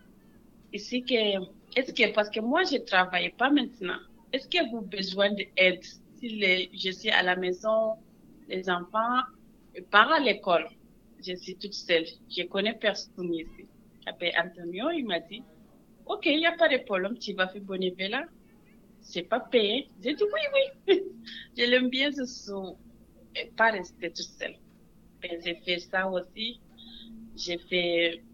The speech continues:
euh, les bénévolats avec, euh, Sinac. Antonio, j'ai fait là-bas peut-être, euh, quelques mois seulement. Il m'a dit, « Derrière tout, toi là,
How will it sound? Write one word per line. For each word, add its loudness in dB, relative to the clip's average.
euh, 4
les -2
bénévolats -2
avec, -6
euh, -4
Sinac. -2
Antonio, 0
j'ai 4
fait -4
là-bas 0
peut-être, -4
euh, 0
quelques 0
mois 2
seulement. -2
Il -4
m'a 2
dit, « -12
Derrière -2
tout, -10
toi 2
là, 0